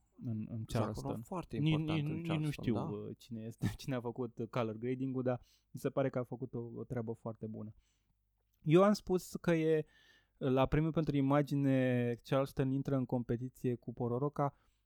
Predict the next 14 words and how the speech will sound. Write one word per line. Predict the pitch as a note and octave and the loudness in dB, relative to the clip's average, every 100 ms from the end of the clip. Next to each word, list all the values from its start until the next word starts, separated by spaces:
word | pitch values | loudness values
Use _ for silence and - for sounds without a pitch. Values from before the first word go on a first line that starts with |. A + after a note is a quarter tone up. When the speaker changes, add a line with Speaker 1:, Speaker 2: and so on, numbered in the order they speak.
| _ | _
Speaker 1:
tocmai | - F3 E3+ E3 | 2 2 4 4
pentru | D#3 D3+ D3 | 4 6 4
acel | - D3+ D3 | 6 4 4
plan | C3+ - D3 | 4 4 4
secvență | C#3+ B2+ A#2+ C3 C3+ C#3+ C3 C3 C3+ C3 B2 - _ _ _ _ _ _ _ _ - | 2 0 2 2 2 2 4 4 4 4 0 -4 _ _ _ _ _ _ _ _ 0
în | C3+ | 0
care | B2+ C3 | 4 2
personajul, | B2+ B2+ C3 C3 B2+ B2 C3 B2 A#2+ A#2 A#2 A#2 | 4 2 2 0 0 2 2 4 2 2 4 2
uh, | A2+ | 2
interpretat | A#2+ A#2+ B2 B2+ | 2 2 2 2
de | A#2+ | 0
Bogdan | A#2 A2+ B2 | 0 0 0
Dumitrache | A#2+ A#2+ B2 A#2+ | 2 0 2 0
își, | A#2+ | -2